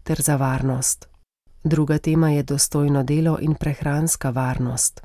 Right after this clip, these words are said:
Nedavno objavljeno svetovno poročilo o prehranskih krizah navaja, da je v letu dva tisoč triindvajset več kot dvesto osemdeset milijonov ljudi v devetinpetdesetih državah trpelo zaradi visoke stopnje prehranske negotovosti,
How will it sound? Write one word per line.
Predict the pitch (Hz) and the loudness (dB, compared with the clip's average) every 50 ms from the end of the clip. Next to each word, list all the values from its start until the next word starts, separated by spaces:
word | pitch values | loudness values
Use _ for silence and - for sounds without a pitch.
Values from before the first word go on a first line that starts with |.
| - - - - _ _ _ _ - | -20 -20 -20 -20 _ _ _ _ 0
Nedavno | - 170 151 131 143 135 135 139 151 156 147 | 2 2 2 2 2 0 2 2 2 2 2
objavljeno | 139 131 143 139 139 139 139 147 147 147 147 | 2 2 0 2 2 2 2 2 2 2 2
svetovno | 147 - - 151 143 - 151 143 151 151 | 0 0 0 0 0 0 0 2 2 0
poročilo | 143 - 147 147 147 143 - - 170 165 160 151 | 0 0 -2 -2 -2 -2 -2 -2 0 2 2 2
o | 143 | 0
prehranskih | - - 151 143 - - 147 139 135 139 139 - - 143 127 - | 0 0 -2 -2 0 0 0 2 2 2 0 -2 -2 -4 -4 -2
krizah | - 156 160 156 - 156 139 - - | 0 2 2 4 4 0 -2 0 2
navaja, | 151 143 131 139 139 143 151 156 156 | 2 2 4 2 2 2 4 2 2
da | 135 147 | 2 2
je | 143 139 | 2 4
v | 139 | 4
letu | 139 147 147 - - 156 | 4 2 2 2 2 0
dva | 131 135 139 139 | 2 2 0 0
tisoč | - - 156 - - 156 - - - | 2 0 0 2 2 0 0 -2 -2
triindvajset | - 151 151 143 143 131 135 139 143 156 151 - - 147 - | 0 2 2 4 2 2 2 2 2 2 0 0 -2 -2 -2
več | 151 151 160 160 - | 0 0 0 0 0
kot | - - 151 135 | 0 0 0 0
dvesto | 131 139 156 160 - - - 165 156 | 0 0 0 0 0 2 2 2 4
osemdeset | 156 156 - 160 151 143 143 - - 143 - | 4 2 2 2 2 2 2 0 0 -2 2
milijonov | 156 156 139 135 143 143 147 151 147 147 | 2 2 4 4 4 4 4 4 4 4
ljudi | 139 143 143 135 143 170 - - | 4 4 2 4 4 2 4 4
v | 160 151 | 4 4
devetinpetdesetih | 147 143 143 160 - 170 160 147 - 147 151 147 151 - - - - 156 147 | 4 4 4 4 4 4 2 4 2 2 2 2 0 -2 -2 -2 -2 -2 0
državah | 139 - 143 139 131 143 139 147 151 160 151 135 | 0 0 -2 0 0 -2 0 0 0 0 -2 -2
trpelo | - - 151 135 - - 170 165 160 156 | -2 -4 -4 -4 -2 -2 -2 0 0 0
zaradi | 143 - 151 143 147 131 143 143 | 0 0 0 0 0 0 0 0
visoke | 139 139 - - 143 143 - - 160 | 0 0 0 0 0 -2 0 -2 0
stopnje | - - - 143 135 131 - - 151 147 - | 0 0 0 -2 -4 -4 -2 -2 -2 0 0
prehranske | - 139 - - - 143 139 139 151 - - - 143 | -4 -6 -4 -2 -2 0 0 0 0 -2 0 0 0
negotovosti, | 139 143 147 147 160 156 - 151 143 143 139 147 143 - - - 147 135 | 2 0 0 0 -2 -2 0 0 0 0 0 0 -2 -2 -2 -2 -4 -4